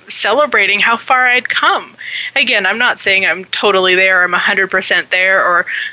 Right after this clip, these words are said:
who cares what anybody thinks about me. That, that's not true for me in this ten seconds, and what would it take? <laughs> Uh, but I have a lot more freedom with it,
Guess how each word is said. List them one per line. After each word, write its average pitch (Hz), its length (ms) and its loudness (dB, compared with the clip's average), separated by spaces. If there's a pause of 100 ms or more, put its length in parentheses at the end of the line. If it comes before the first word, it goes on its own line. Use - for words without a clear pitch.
(160)
who - 240 0
cares 208 360 0
what 196 100 2
anybody 185 360 0
thinks 247 320 -2
about 170 240 0
me. 175 120 0
That, 208 180 0 (100)
that's 220 280 -2
not 180 240 0
true 220 540 0 (540)
for 220 240 0
me 208 180 0
in 196 80 0
this 392 180 0
ten 233 220 0
seconds, 247 520 -2
and 208 160 -2
what 180 120 0
would 180 120 2
it - 140 -2
take? - 840 0
<laughs> - 400 -2
Uh, 202 440 0 (400)
but 226 180 0
I 226 80 0
have 285 220 2
a 285 60 -2
lot 220 240 0
more 190 160 -2
freedom 277 440 0
with 170 200 -4
it, 107 260 -10